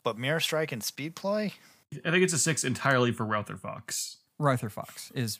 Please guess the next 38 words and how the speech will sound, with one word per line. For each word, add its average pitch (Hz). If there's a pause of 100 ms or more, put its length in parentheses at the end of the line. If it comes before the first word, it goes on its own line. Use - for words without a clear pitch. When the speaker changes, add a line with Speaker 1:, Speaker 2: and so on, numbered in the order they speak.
Speaker 3:
r-, 135
a 139
really 139
nice 117
tome. - (240)
Previously 190
only 143
on 120
Hubert. - (840)
Speaker 1:
Oh, 135
that's 117
right. 104
I 104
forgot 98
about 87
that. 90 (180)
All 175
right, 139
whatever. 110
Six. - (300)
Speaker 3:
And 165
as 165
far 277
as 285
inheritable 175
tomes -
go, -
I -
mean, 117
I 127
would, 123
I 143
would 127
put -
that -
one 110
pretty 107
high. 120